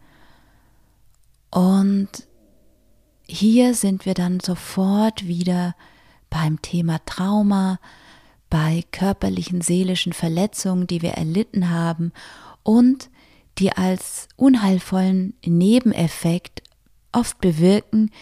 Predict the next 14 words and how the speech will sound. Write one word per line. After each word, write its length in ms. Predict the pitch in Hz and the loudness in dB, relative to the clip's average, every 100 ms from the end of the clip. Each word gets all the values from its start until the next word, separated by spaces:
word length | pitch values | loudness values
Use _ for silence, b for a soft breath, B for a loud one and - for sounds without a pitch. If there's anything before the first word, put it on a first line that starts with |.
| B B B | B B B
dass 380 | - 220 240 226 | 0 2 0 -4
wir 380 | 214 214 214 214 b b b b b b b - | 0 2 2 0 b b b b b b b -2
das 200 | 175 - | -2 -2
Vertrauen 640 | 175 - - 165 202 233 | -6 -4 -4 0 2 2
in 140 | 185 185 | 2 0
unseren 360 | 175 175 160 - | -2 -2 -4 -4
Körper 680 | 175 185 240 - 262 277 285 b b b b | 0 0 0 -2 -4 -4 -8 b b b b
und 240 | 208 208 | 2 4
damit 400 | 220 247 277 269 | 4 4 2 0
auch 140 | - 208 | -2 -2
das 180 | 208 - | -4 -4
Vertrauen 560 | 196 - 190 190 202 | -8 -6 -4 -2 0
in 160 | 190 190 - | -2 -4 -2
uns 540 | 208 233 226 - - | 2 4 2 -2 -14